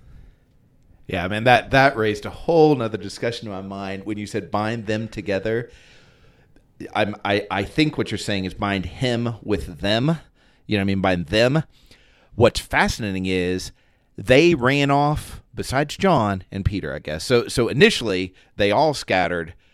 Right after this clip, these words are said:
but then as soon as they got beyond the fear impulse, they did come back together, you know?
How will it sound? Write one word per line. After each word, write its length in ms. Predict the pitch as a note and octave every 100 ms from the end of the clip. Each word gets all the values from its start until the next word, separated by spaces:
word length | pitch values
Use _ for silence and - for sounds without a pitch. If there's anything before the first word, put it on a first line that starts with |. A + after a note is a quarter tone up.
| _ _ _
but 200 | G2 A#2
then 240 | C#3 C3+ A#2+
as 200 | G2 F#2+
soon 180 | - D3+
as 100 | B2+
they 140 | A#2+
got 340 | A2+ A2 G#2
beyond 340 | G#2 A2 A2+ G#2+
the 100 | F#2+
fear 460 | - - F3 A#2
impulse, 640 | G2 G#2 F#2 G2 F2+ F2+ - _
they 100 | G#2
did 220 | G2+ F3+ -
come 160 | G#2+
back 180 | E2 C#2+
together, 400 | - G#1+ - - _ _ _ _
you 160 | - A2
know? 260 | G2 F#2